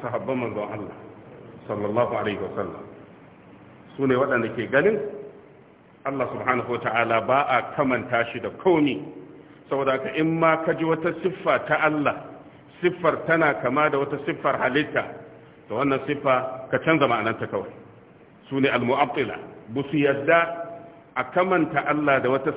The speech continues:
siffa da halitta take da irin shi ba. Misali, ba za a ce Allah yana da hannu ba, ba za a ce Allah yana da fuska ba. Duk waɗannan idan ma ka ga kalmar hannu ko kalmar fuska, to a canza ma'anarta.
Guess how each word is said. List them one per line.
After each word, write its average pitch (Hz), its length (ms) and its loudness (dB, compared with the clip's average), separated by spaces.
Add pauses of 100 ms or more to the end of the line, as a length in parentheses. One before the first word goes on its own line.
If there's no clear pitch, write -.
siffa 143 420 0
da 120 100 0
halitta 147 540 0
take 147 240 -4
da 127 80 -2
irin 127 220 0
shi - 100 -10
ba. 80 140 -14 (640)
Misali, 139 380 2
ba 117 100 -2
za 135 120 2
a 123 80 -2
ce 139 140 -6
Allah 127 260 2
yana 120 180 2
da 107 120 -4
hannu 139 300 4
ba, 139 180 0 (320)
ba 113 80 0
za 139 100 4
a 127 140 -2
ce 143 80 -4
Allah 131 260 0
yana 120 200 2
da 104 80 -6
fuska 147 440 2
ba. 135 380 -2 (400)
Duk 151 160 -2
waɗannan 170 760 2
idan 147 360 0
ma 151 260 4
ka 151 200 2
ga 151 100 -2 (100)
kalmar 151 460 0
hannu 135 320 2
ko 143 180 2
kalmar 147 400 2
fuska, - 640 -2
to 156 80 2
a 135 120 2
canza 160 260 2
ma'anarta. 107 460 -2